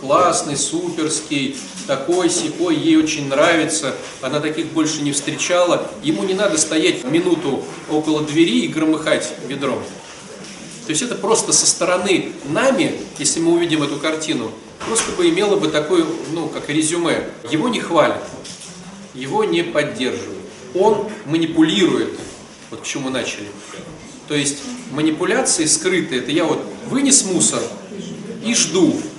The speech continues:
и такой кряхчу около входной двери, пустым ведрышком, значит, постукиваю. Это будет манипуляция. О чем она говорит? «Похвали меня». То есть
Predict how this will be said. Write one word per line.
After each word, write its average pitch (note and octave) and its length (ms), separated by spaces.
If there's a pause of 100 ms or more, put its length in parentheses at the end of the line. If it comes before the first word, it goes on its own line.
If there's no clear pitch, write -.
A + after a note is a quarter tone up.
(340)
и A#3 320 (320)
такой E3 400
кряхчу F#3 720
около C3 500 (280)
входной D3 400
двери, C#3 460 (580)
пустым F3 340
ведрышком, D#3 640
значит, D3 400 (240)
постукиваю. D#3 840 (960)
Это D#3 200
будет A#3+ 280
манипуляция. G3 800 (840)
О D#3+ 100
чем A3 280
она E3+ 100
говорит? D3+ 380
«Похвали F#3 500
меня». F#3+ 400 (760)
То F#3 100
есть - 320